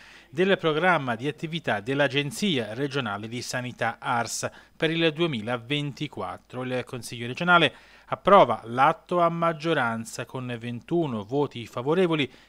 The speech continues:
P D, Italia Viva, Lega, Movimento cinque Stelle e cinque contrari, Fratelli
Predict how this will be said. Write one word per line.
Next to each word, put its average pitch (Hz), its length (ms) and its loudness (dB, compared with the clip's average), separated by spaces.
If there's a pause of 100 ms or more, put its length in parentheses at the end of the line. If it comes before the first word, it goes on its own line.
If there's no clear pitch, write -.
(120)
P 113 140 -12
D, 131 260 -8
Italia 104 360 -12
Viva, 139 280 -2
Lega, 131 300 -2
Movimento 127 420 -4
cinque 156 460 -6
Stelle 131 480 -4 (260)
e 196 140 -2
cinque 196 480 0
contrari, 107 760 -2
Fratelli 117 540 -6